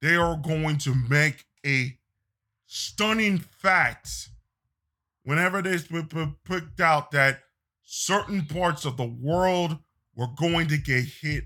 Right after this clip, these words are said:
harder, and some wonder if those things were actually targeted.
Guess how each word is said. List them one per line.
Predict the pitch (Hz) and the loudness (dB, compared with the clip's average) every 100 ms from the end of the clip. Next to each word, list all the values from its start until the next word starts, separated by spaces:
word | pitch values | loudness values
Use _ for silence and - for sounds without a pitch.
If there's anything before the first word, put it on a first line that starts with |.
| - | -12
harder, | - - 180 190 190 180 180 175 _ _ _ _ - | -16 -2 4 6 4 2 0 -2 _ _ _ _ 0
and | 151 | 0
some | 143 - 190 180 175 | 0 -4 0 0 0
wonder | 151 160 160 147 143 | -2 0 0 2 2
if | 123 117 | 2 0
those | 120 147 143 135 117 123 | 0 2 2 0 -6 -2
things | 143 135 156 | -2 -2 -2
were | 131 123 - | -2 -2 0
actually | 156 156 - 151 123 131 113 _ _ _ | 2 2 -4 -10 -6 -6 -6 _ _ _
targeted. | - 156 151 135 131 113 104 | -2 2 4 2 -4 -6 -10